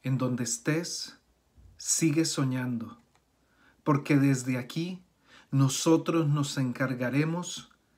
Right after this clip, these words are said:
de que tu descanso prematuro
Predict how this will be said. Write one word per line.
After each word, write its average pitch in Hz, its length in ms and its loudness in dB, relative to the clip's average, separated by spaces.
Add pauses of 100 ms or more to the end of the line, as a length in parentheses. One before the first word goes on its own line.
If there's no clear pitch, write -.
(600)
de 135 240 0
que 139 140 0
tu 135 200 2
descanso 147 920 -2
prematuro 143 760 0